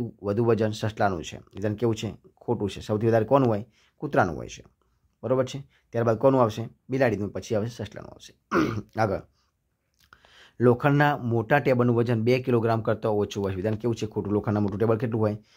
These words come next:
દસ કિલોનું હોય શકે, વીસ કિલોનું હોય શકે, પચાસ કિલોનું પણ હોય શકે, એટલે બે કિલોથી કંઈ ઓછું ના હોય, એટલે ખોટું વિધાન છે. આગળ, બે કિલોગ્રામ અને બસો ગ્રામમાં બે, બે કિલોગ્રામ ભારે વજનનું છે. વિધાન કેવું છે? સાચી વાત છે.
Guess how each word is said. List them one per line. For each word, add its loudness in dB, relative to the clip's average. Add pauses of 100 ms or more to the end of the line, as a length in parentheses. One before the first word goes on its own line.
(300)
દસ 0
કિલોનું 0
હોય 4
શકે, -8
વીસ -6
કિલોનું -4
હોય -2
શકે, -4
પચાસ -6
કિલોનું -6
પણ -2
હોય -2
શકે, -8
એટલે -4
બે 0
કિલોથી -6
કંઈ -4
ઓછું -8
ના 0
હોય, -2
એટલે -4
ખોટું -2
વિધાન -4
છે. -16 (280)
આગળ, -6 (440)
બે 6
કિલોગ્રામ 4
અને -6
બસો 2
ગ્રામમાં 0 (160)
બે, 0 (300)
બે 0
કિલોગ્રામ 0
ભારે 2
વજનનું 2
છે. -4
વિધાન 0
કેવું -2
છે? -6 (320)
સાચી -4
વાત -10
છે. -20